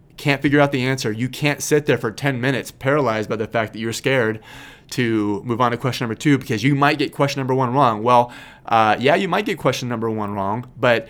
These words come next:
by sitting there and focusing on it, you just need to pick B or C and move on. By focusing on it, you're going to end up dooming your entire exam. In the same way,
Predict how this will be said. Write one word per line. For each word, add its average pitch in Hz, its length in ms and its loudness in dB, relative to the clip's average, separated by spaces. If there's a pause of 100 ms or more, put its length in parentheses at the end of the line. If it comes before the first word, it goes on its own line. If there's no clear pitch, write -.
(120)
by 117 220 2
sitting 156 360 -2
there 139 160 4
and 120 100 -2
focusing 135 460 -2
on 104 160 -6
it, 110 80 -6
you 127 60 -8
just 127 140 -6
need 131 100 -2
to 110 40 -6
pick 123 400 -4
B 117 140 -4
or 123 100 2
C 127 220 -2
and 113 100 -2
move 110 140 -2
on. 107 240 2 (300)
By 110 120 2
focusing 147 520 2
on 110 160 -4
it, 98 60 -4
you're 127 100 -2
going 123 340 -2
to 113 180 -4
end 110 120 -2
up 101 180 -6
dooming 117 380 -4
your 107 100 -4
entire 107 300 0
exam. 110 360 0 (520)
In - 80 -10
the 101 60 -8
same 147 240 0
way, 95 280 0